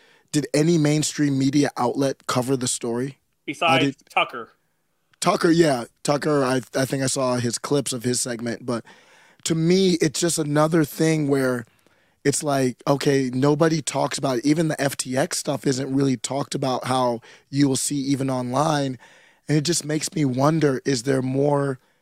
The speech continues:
Speaker 1: behind the scenes that I don't know about, um, not just Bal-, uh, Bal-, um, Balenciaga, but other companies, Adidas and, and the banks and everything, when you talk about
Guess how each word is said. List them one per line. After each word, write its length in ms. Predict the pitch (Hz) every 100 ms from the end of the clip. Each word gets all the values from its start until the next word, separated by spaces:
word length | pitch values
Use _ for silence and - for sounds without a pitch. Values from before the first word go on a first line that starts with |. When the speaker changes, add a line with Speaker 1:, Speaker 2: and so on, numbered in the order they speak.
| _ _ 135
Speaker 1:
behind 440 | 143 127 147 143
the 60 | 135
scenes 460 | - 151 165 131
that 200 | 113 127 - _ _ -
I 100 | 139
don't 240 | 139 131
know 360 | 135 143 135 120
about, 520 | 120 123 120 113 - - - _ _ _ 123
um, 560 | 123 113 113 110 110 _ _ _
not 260 | 127 135 139
just 220 | 143 -
Bal-, 180 | 135 127
uh, 380 | 131 131 120 135
Bal-, 300 | 135 131 131
um, 440 | 131 127 123 120 123 -
Balenciaga, 840 | 131 131 135 139 135 170 147 143
but 160 | 127 -
other 240 | 139 135 143
companies, 520 | 127 123 123 120 117
Adidas 580 | 113 131 131 123 117 -
and, 200 | 117 113 _ - - -
and 120 | 127
the 60 | 123
banks 500 | 120 143 143 127 -
and 100 | 127
everything, 560 | 135 139 - 131 127 127
when 120 | 127
you 60 | 120
talk 240 | 131 131
about 340 | 131 127 123